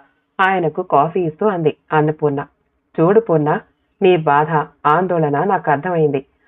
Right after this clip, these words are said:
అయినా గాయత్రికి ఏం తక్కువని? అందానికి అందం, చదువుకి చదువు. దాని పెళ్లి హాయిగా జరుగుతుంది." టేబుల్ మీది కూతురి గాయత్రి ఫోటోను చేత్తో ఆత్మీయంగా తడుముతూ అన్నాడు శంకరం.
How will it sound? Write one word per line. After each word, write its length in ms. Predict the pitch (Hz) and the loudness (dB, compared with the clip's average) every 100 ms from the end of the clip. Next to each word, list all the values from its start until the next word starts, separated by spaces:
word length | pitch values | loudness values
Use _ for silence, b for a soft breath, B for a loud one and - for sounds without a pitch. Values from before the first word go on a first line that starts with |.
| _ - | _ -2
అయినా 340 | 156 208 190 165 _ - | 0 2 -2 -6 _ -6
గాయత్రికి 580 | 175 143 208 233 180 180 | -2 0 2 0 0 0
ఏం 240 | 180 156 220 | 2 2 2
తక్కువని? 560 | 202 170 160 151 147 - _ _ - | -4 0 2 2 0 -6 _ _ 0
అందానికి 520 | 160 156 139 147 226 | 2 2 0 0 0
అందం, 360 | 185 160 139 - _ _ _ 190 | 0 -2 -4 -6 _ _ _ -2
చదువుకి 400 | 185 202 190 226 | 0 0 -2 -4
చదువు. 320 | 170 147 139 - _ _ - | 0 0 0 -4 _ _ -4
దాని 220 | 170 175 | -2 -2
పెళ్లి 300 | 165 139 160 | -2 -2 -2
హాయిగా 500 | 185 156 139 151 202 | -2 0 2 2 0
జరుగుతుంది." 600 | 214 170 151 151 139 139 _ _ _ _ - | -2 2 2 0 -2 -4 _ _ _ _ 0
టేబుల్ 320 | 220 233 226 | 2 4 4
మీది 240 | 175 147 170 | 4 0 0
కూతురి 480 | 151 151 156 175 156 | 2 2 2 -4 -4
గాయత్రి 360 | 139 170 170 160 | -2 -2 -4 -4
ఫోటోను 520 | 151 143 151 143 135 _ _ _ - | -2 0 0 -2 -6 _ _ _ 2
చేత్తో 280 | 208 226 208 | 2 4 2
ఆత్మీయంగా 680 | 143 160 165 170 147 147 165 | 2 0 -2 -4 -2 -2 -2
తడుముతూ 500 | 160 143 151 156 202 | -2 -2 -2 -2 -2
అన్నాడు 320 | 160 - 165 | -2 -4 -4
శంకరం. 420 | 165 139 135 | -6 -8 -6